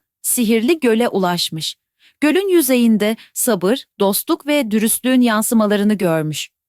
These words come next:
Bu değerleri öğrenerek gerçek cesaretin bunları uygulamak olduğunu anlamış.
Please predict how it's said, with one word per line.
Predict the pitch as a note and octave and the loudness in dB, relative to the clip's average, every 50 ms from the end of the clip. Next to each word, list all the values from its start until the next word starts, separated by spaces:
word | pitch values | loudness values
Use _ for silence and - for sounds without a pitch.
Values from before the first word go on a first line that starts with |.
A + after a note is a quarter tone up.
| _ _ _ _ _ _ _ | _ _ _ _ _ _ _
Bu | D4+ E4 | -2 0
değerleri | D#4+ D4 C4 B3 A#3 A3 A3 A3 A3+ - | 0 2 0 0 0 0 0 0 0 0
öğrenerek | - G3+ G#3 G#3 A3 A3 A#3+ A3 E3+ E3+ F3+ - - - - - - _ | 0 0 0 2 2 2 2 2 0 -2 -4 -6 -8 -16 -18 -18 -8 _
gerçek | A#3+ A3+ A3+ A#3 - D4+ - - | -4 -2 -2 -2 -4 -6 -4 -2
cesaretin | C4+ C4 - - B3 A#3 A3 A3 A3 - B3+ A#3+ G#3 | -2 -2 0 0 -2 0 0 -2 -2 0 0 2 2
bunları | G#3+ A3 A3 A#3 A#3+ | 4 2 2 2 2
uygulamak | - - A3 A3 F3+ A3 A3 A3 A3 B3+ B3 - | 2 2 2 2 2 2 2 2 2 0 0 0
olduğunu | A#3 G3 G3 F3 F#3+ F#3 G3+ - - E3+ | 0 0 0 -2 -2 -2 -2 -2 -2 -4
anlamış. | F3 E3 E3 D#3+ D#3 D#3 D3+ - - - | -4 -2 -2 -4 -4 -4 -4 -6 -6 -8